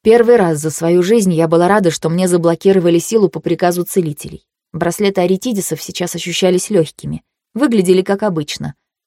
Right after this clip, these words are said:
Но пещеру и лабиринт я запомню надолго. Серая полоса тусклого металла даже сейчас вызывала безотчетный ужас. Такой, что кожа невольно покрывалась мурашками. Что, если они захотят есть? Кого они сожрут в следующий раз, если им не хватит силы?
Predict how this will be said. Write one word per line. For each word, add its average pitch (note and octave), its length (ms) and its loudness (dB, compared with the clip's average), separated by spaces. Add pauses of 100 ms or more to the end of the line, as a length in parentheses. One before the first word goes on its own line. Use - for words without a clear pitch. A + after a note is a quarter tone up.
(100)
Но G3+ 140 2
пещеру A#3 420 4
и G3+ 80 8
лабиринт G#3 480 4
я F3 140 0
запомню F3 420 -2
надолго. D#3 560 0 (320)
Серая E3 340 -4
полоса E3 360 -6
тусклого D#3+ 440 -6
металла E3 400 0
даже D#3+ 240 0
сейчас E3+ 400 -4
вызывала D#3 460 -4
безотчетный D#3+ 640 -6
ужас. C#3+ 400 -8 (340)
Такой, A3 360 0
что - 220 -8
кожа E3+ 300 -2
невольно D#3+ 400 -2
покрывалась D#3+ 580 -2
мурашками. D#3 640 -6 (640)
Что, - 220 -8
если F3 240 -4
они D#3+ 200 -8
захотят D#3+ 480 -12
есть? D3+ 420 -8 (500)
Кого A3 260 2
они F3+ 160 0
сожрут F#3 420 2
в - 80 -14
следующий F3 460 0
раз, D#3+ 260 -4
если E3 240 -4
им E3 140 -2
не F3+ 80 -2
хватит F3 380 -4
силы? D#3 360 -6